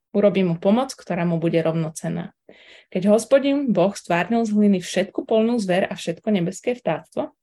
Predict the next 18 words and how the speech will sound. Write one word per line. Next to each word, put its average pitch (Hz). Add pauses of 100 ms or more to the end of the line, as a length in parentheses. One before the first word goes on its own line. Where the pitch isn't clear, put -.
(120)
priviedol 277
ich -
k -
človeku, 170 (400)
aby 170
videl, 196
ako 180
ich -
pomenuje. 165 (640)
Ako 202
človek 302
pomenoval 240
každú 214
živú 220
bytosť, 180
tak 170
sa 208
volá. 208